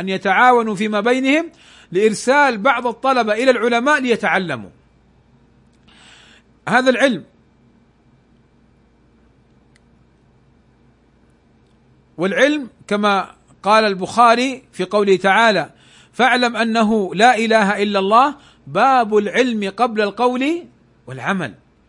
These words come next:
كما قال شيخ الإسلام محمد عبد الوهاب رحمه الله تعالى في الأصول الثلاثة:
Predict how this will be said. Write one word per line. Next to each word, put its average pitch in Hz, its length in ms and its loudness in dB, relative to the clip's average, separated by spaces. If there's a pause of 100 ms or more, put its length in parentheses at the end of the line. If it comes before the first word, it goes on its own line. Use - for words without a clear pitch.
(360)
كما 226 380 0
قال 220 360 0
شيخ 233 180 -2
الإسلام 220 460 0
محمد 214 340 -4
عبد 196 180 -4
الوهاب 202 340 2
رحمه 196 280 -4
الله 190 220 -2
تعالى 220 580 0 (480)
في - 80 -10
الأصول 196 360 -4
الثلاثة: 254 720 2